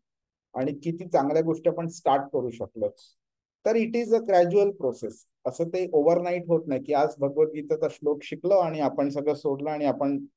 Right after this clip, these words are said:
अगदी साधू बनलो. It takes its own time. हम्म. आणि तर, अ, आपल्याला पहिली गोष्ट समजलं पाहिजे की माहीत असणं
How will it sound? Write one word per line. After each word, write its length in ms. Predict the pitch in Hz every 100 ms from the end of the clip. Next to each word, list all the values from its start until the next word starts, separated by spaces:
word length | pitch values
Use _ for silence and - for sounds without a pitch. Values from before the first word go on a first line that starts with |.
| -
अगदी 220 | 131 135
साधू 340 | 139 113 123
बनलो. 320 | 120 104 95 92 _ _ _ -
It 100 | 175
takes 360 | 170 208 185
its 240 | 160 117 135
own 100 | 110
time. 240 | - 85 - _ _ _ -
हम्म. 160 | 127 170 - _ _ _ _ _ _ _ _ _ _ _ _ _ -
आणि 560 | 131 165 202 208 202 - _ _ -
तर, 560 | - 190 196 202 - - _
अ, 280 | 160 147 131 - -
आपल्याला 500 | 143 151 196 202 220
पहिली 480 | 226 226 - 262 196
गोष्ट 260 | 208 185 196
समजलं 420 | 180 175 175 185
पाहिजे 280 | 180 160 165
की 260 | 202 202 - _ _ -
माहीत 480 | 127 123 135 214 - -
असणं 480 | 170 170 185 123